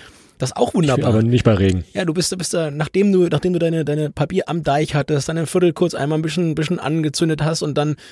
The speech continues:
Speaker 1: bist du weiter ins Modernes und dann irgendwann morgens um drei geht's Dach auf, kriegst schöne frische Luft. Ist einfach mal wunder-, wunderbar. Also es ist, äh, sehr gut.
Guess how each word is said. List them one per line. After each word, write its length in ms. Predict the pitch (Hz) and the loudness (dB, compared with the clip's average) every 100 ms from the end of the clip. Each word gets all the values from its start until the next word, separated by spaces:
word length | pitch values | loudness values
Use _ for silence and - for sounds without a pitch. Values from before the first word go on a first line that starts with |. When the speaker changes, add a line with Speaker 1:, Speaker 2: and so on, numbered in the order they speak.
| - | -8
Speaker 1:
bist 160 | - - | -2 0
du 120 | 131 | 2
weiter 240 | 151 170 | 4 2
ins 120 | 160 | 0
Modernes 360 | 170 147 127 185 | -2 -2 -2 -2
und 80 | 185 | -2
dann 160 | 170 | -2
irgendwann 280 | 185 196 185 | -2 -2 0
morgens 340 | 160 160 196 196 | 0 0 0 -4
um 100 | 151 | -4
drei 240 | 120 156 | -4 -2
geht's 200 | 165 143 | -2 0
Dach 200 | 214 - | -2 0
auf, 160 | 135 - | -2 -2
kriegst 160 | 151 | -6
schöne 100 | 208 | -6
frische 240 | - 185 233 | -6 -8 -8
Luft. 240 | - - _ _ _ - | -12 -18 _ _ _ -6
Ist 80 | 139 | -2
einfach 140 | 196 | 2
mal 160 | 190 165 | 2 2
wunder-, 260 | 233 233 | 2 2
wunderbar. 400 | 208 202 240 208 | 0 -2 -2 -2
Also 160 | 151 156 | -2 -2
es 140 | 139 | -4
ist, 200 | 165 - | -6 -6
äh, 380 | - - - 160 | -4 -4 -4 -6
sehr 240 | 156 185 | -4 -4
gut. 260 | 135 175 233 | -2 -4 -4